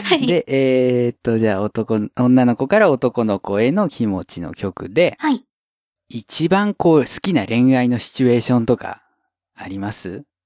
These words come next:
Speaker 2: なんだろう、両思いになった瞬間が一番いいとか、
Speaker 1: うん。
Speaker 2: 片思いしている時が一番いいとか。
Speaker 1: へえ。私は片思いより両思いの時の方が好きです。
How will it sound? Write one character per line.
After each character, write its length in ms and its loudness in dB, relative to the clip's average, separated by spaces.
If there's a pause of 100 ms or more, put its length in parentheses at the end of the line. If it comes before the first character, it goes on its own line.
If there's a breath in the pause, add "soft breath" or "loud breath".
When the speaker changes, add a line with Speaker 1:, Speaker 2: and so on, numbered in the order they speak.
(140)
Speaker 2:
な 120 -8
ん 20 -12
だ 100 -14
ろ 120 -14
う、 60 -16
両 380 4
思 220 4
い 40 4
に 120 -2
な 120 4
っ 140 -6
た 100 2
瞬 380 2
間 320 -4
が 300 0 (460)
一 220 -2
番 260 2
い 200 -2
い 40 -14
と 160 -18
か、 320 -8 (500 soft breath)
Speaker 1:
う 100 -2
ん。 80 2
Speaker 2:
片 260 2
思 220 4
い 40 0
し 120 -10
て 100 2
い 80 4
る 80 2
時 260 -8
が 100 -8
一 240 -6
番 280 0
い 160 -4
い 20 -16
と 180 -14
か。 440 -10 (360)
Speaker 1:
へ 300 0
え。 20 2 (1200 soft breath)
私 340 -2
は 200 4
片 300 0
思 240 2
い 40 0
よ 120 -4
り 160 -2
両 180 0
思 240 4
い 40 2
の 100 0
時 260 -4
の 60 0
方 240 -8
が 100 -6
好 60 -10
き 180 -8
で 160 -6
す。 240 -20